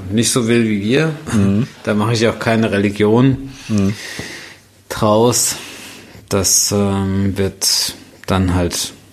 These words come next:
Speaker 1: nachgeimpft mit
Speaker 2: Mhm.
Speaker 1: Hefen und dann, weil ich möchte das schon so gut
Speaker 2: Weitgehend
Speaker 1: wie möglich
Speaker 2: trocken
Speaker 1: trocken
Speaker 2: haben.
Speaker 1: haben.
Speaker 2: Ja.
Speaker 1: Ja.
Speaker 2: Ja.
Speaker 1: Mhm.
Speaker 2: Ja.
Speaker 1: Der Gutsriesling dieses Jahr ist, ähm,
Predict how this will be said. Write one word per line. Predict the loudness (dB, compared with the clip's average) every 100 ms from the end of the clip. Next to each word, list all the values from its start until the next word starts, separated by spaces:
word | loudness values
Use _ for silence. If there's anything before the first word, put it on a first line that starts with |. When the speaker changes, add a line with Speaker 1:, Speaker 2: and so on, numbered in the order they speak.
| -4
Speaker 1:
nachgeimpft | -2 0 0 0 0 -2 -4 -10 -6
mit | -4 -2
Speaker 2:
Mhm. | -2 -4 -8 -14 -4
Speaker 1:
Hefen | 2 2 2 2 2
und | 2 0 2
dann, | 2 2 0 -8 -20 -18 -16 -16 -10 -2
weil | 0
ich | 0 0
möchte | -2 0
das | 0 2
schon | 2 2 2 0 -6 -20 -10
so | -4
gut | 0 0 -2 -8 -4
Speaker 2:
Weitgehend | 0 2
Speaker 1:
wie | 2
möglich | 2 2 0 0
Speaker 2:
trocken | 0 0 2
Speaker 1:
trocken |
Speaker 2:
haben. | 4 4 2 0
Speaker 1:
haben. | 0
Speaker 2:
Ja. | 0
Speaker 1:
Ja. | 0 -2 -6
Speaker 2:
Ja. | -2
Speaker 1:
Mhm. | 0 2 0 -4 -20 _ -20 -20 -20 -20 -20 -10
Speaker 2:
Ja. | -10 -10 -16 _ _ _ _ -18 -18 -18 -18 -18 -6
Speaker 1:
Der | -2
Gutsriesling | 2 2 0 0 0 2 2 4 4
dieses | 4 2 2 2
Jahr | 2 4 2
ist, | 0 -4 -4 -2
ähm, | 0 0 0 0 0 -2 -4